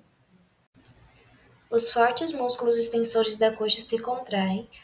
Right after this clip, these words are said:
estendendo o membro e empurrando o pé contra o chão ou contra a água. O impulso é transmitido através do corpo do sapo pela cintura pélvica e pela coluna vertebral,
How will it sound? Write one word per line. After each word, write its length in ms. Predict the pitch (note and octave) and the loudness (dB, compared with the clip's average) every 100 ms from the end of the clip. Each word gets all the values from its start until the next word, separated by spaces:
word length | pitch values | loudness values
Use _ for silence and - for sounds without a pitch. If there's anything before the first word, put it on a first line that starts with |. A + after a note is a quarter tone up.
| _ - | _ -4
estendendo 540 | B3 C4+ B3 B3 C4 | -2 0 2 2 4
o 80 | C#4+ | 2
membro 500 | A#3+ A#3+ C#4 D4 D4+ | 2 2 0 0 0
e 120 | C#4 | 0
empurrando 500 | C4 C4+ B3+ A#3+ B3 | -4 -4 -2 -4 -4
o 60 | B3+ | -6
pé 300 | - A#3+ A#3+ | 4 4 4
contra 360 | A#3+ A#3+ A#3 | 0 -4 -6
o 60 | A#3+ | -2
chão 380 | - A3+ A3+ A3+ - | 0 0 -2 -4 -6
ou 160 | B3 B3+ | -4 -4
contra 320 | B3+ B3 - | -8 -10 -6
a 200 | C4+ G#3+ | -4 -2
água. 320 | F#3 F#3 F#3 F3+ _ _ _ _ _ _ _ _ _ _ - _ _ _ _ _ _ _ _ - - | 0 -2 -4 -8 _ _ _ _ _ _ _ _ _ _ -20 _ _ _ _ _ _ _ _ -20 -4
O 100 | A#3 | 6
impulso 440 | A#3 A#3 B3 B3+ D4 | 6 6 0 0 0
é 20 | |
transmitido 640 | D4 C#4+ C#4+ C#4 C#4 B3 | -2 -4 -4 -2 0 4
através 420 | A#3 A3+ G#3+ G#3+ G#3 | 4 4 4 4 2
do 160 | A3 | 0
corpo 300 | G#3+ G3+ G3+ | 0 -2 -2
do 120 | G3+ | -4
sapo 440 | F#3+ - G3+ G#3 - | -2 -2 -2 -4 -4
pela 180 | G#3+ A3 | -4 0
cintura 460 | - A3+ A3+ A#3+ | 0 2 2 0
pélvica 600 | B3 G#3 G3+ G#3 A3+ - C#4 C4 | -2 0 2 0 -4 -6 -6 -6
e 60 | |
pela 280 | A#3 A#3 A#3 | -2 2 2
coluna 340 | A#3 A#3 A#3 A3+ | 2 0 2 0
vertebral, 640 | A3 G#3+ A#3+ A#3 F3+ E3+ | -2 -8 -8 -6 -6 -6